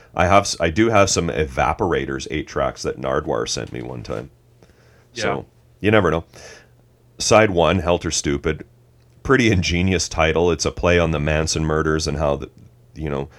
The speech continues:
Speaker 1: there was a media frenzy about Manson and what he was listening to. That's the, kind of the tie-in there. You know, he was obviously listening to the White Album. Apparent-, he supposedly heard these messages about the coming apocalypse and, and,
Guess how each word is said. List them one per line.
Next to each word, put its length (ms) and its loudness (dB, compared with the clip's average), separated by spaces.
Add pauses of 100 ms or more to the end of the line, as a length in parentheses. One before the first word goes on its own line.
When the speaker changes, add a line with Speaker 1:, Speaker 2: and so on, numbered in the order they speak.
(640)
Speaker 1:
there 100 -2
was 180 -4
a 200 0
media 420 2
frenzy 540 0
about 400 0
Manson 800 -2
and 180 -8
what 140 0
he 60 -2
was 200 -4
listening 400 0
to. 300 -2 (800)
That's 220 -2
the, 80 -10
kind 200 -2
of 60 -4
the 80 -2
tie-in 440 -2
there. 200 2
You 140 -2
know, 120 -2
he 80 -2
was 120 -6
obviously 400 -4
listening 340 -2
to 60 -4
the 100 -6
White 300 2
Album. 420 2 (460)
Apparent-, 420 0
he 180 -8 (100)
supposedly 720 0
heard 340 0 (380)
these 260 -8
messages 560 0
about 280 0
the 140 -2
coming 360 0
apocalypse 800 0
and, 260 -6
and, 340 -8